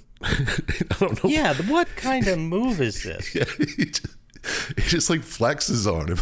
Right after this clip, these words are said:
Speaker 1: like, fucking
Speaker 2: Yeah, talks a bunch of shit.
Speaker 1: Yeah, and then that's when Bison decides, "No, I'm hijacking the fucking feed," and he tells the world.
Speaker 2: So then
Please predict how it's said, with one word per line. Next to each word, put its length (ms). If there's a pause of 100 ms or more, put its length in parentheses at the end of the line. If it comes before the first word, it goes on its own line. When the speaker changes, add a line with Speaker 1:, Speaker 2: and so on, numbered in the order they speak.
Speaker 1:
like, 200
fucking 280
Speaker 2:
Yeah, 200 (100)
talks 260
a 40
bunch 340
of 80
shit. 580 (300)
Speaker 1:
Yeah, 420 (140)
and 120
then 280 (400)
that's 300
when 280 (280)
Bison 340
decides, 480
"No, 300
I'm 100
hijacking 600
the 60
fucking 340
feed," 340 (880)
and 120
he 60
tells 280
the 80
world. 400 (220)
Speaker 2:
So 160
then 340